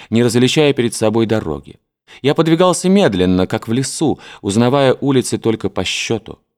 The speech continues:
Возле здания Лионского кредита на меня зарычала собака. Я повернул на улицу Граммон и заблудился. Я стал бродить наугад. Потом узнал биржу по окружавшей её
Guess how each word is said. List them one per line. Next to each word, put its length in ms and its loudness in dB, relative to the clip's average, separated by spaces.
Возле 300 2
здания 400 4
Лионского 480 2
кредита 600 0
на 120 2
меня 240 4
зарычала 420 2
собака. 560 -6
Я 140 -2
повернул 460 2
на 100 2
улицу 360 0
Граммон 680 0
и 100 -4
заблудился. 760 -6
Я 120 -8
стал 240 -2
бродить 340 0
наугад. 540 -2
Потом 360 2
узнал 320 2
биржу 560 -2
по 140 0
окружавшей 680 -2
её 400 2